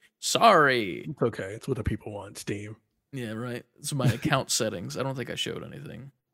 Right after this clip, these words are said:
Speaker 1: that's that big of a deal. It was just like, "Hey, here's your account."
Speaker 2: I'm gonna
Speaker 1: Um,
Speaker 2: pause that part and pick it
Speaker 1: yeah.
Speaker 2: apart.
Speaker 1: Here, let me,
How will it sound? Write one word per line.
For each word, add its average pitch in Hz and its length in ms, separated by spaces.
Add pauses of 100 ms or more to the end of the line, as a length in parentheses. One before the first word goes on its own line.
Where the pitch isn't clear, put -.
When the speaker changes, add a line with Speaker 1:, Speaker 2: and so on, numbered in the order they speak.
(180)
Speaker 1:
that's - 340
that - 240
big 90 140
of 73 80
a 82 40
deal. 80 180
It 107 60
was 135 140
just - 180
like, 107 180
"Hey, 226 320
here's 120 240
your 110 160
account." 170 360 (580)
Speaker 2:
I'm 120 180
gonna 113 140
Speaker 1:
Um, 107 60
Speaker 2:
pause 117 400
that 110 140
part 117 260
and 110 140
pick 123 160
it 123 40
Speaker 1:
yeah. 110 60
Speaker 2:
apart. 117 340 (340)
Speaker 1:
Here, - 100
let 143 100
me, 180 240